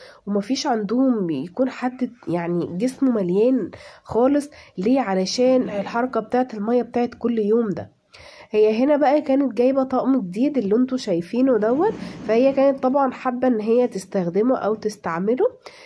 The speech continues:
لو تلاحظوا هي المية عادية جدًا، ول-، ولكن المية بتكون فترة شوية. طبعًا هي هنا زي ما انتوا شايفين هو ده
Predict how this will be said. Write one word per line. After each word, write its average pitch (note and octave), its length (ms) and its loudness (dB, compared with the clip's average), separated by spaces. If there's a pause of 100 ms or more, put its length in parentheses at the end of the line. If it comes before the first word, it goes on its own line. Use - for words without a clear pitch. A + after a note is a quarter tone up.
(140)
لو F#3+ 100 0
تلاحظوا G3+ 440 -2
هي A#3 160 2
المية A#3+ 340 2
عادية A3+ 340 0
جدًا، C4 440 0
ول-، G#3 180 2
ولكن C4+ 480 2
المية A#3+ 380 2
بتكون A#3+ 520 0
فترة B3+ 420 -2
شوية. D3 580 -4 (580)
طبعًا G#3+ 360 -2
هي A#3 400 0
هنا D#4+ 400 4
زي A#3+ 280 0
ما B3+ 60 2
انتوا C4 200 0
شايفين B3 540 -2
هو F#3+ 260 -4
ده B3 260 0